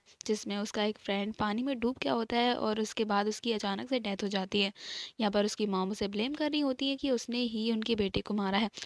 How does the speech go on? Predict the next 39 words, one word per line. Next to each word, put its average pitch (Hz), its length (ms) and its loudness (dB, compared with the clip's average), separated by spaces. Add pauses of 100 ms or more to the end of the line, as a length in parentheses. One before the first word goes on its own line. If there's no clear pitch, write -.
(240)
और 202 100 0
इसके 202 260 -2
बाद 214 340 2
ही 269 100 2
टीम 233 240 0
को 233 160 0
तब 269 260 -2
से 226 340 0 (500)
पानी 214 240 2
से 240 120 0
पैनिक - 340 -2
अटैक 202 260 -2
आने 196 240 0
लगते 202 240 -2
हैं, 202 120 0
जबकि 214 260 0
वो 214 100 6
खुद 277 220 2
एक - 80 0
स्विमर 190 380 -2
है। 202 100 2 (640)
After 247 180 4
that 240 240 6
वो 240 60 4
अपना 233 200 2
बोरिया 196 380 2
बिस्तर 208 260 -2
उठाता 196 400 2
है 226 140 6
और 220 140 4
पहुंच 262 380 0
जाता 240 260 0
है 233 180 2
विन 220 180 0
के 220 120 2
साथ 226 180 0
सोने 190 320 -4
के 202 140 0
लिए। 196 160 -2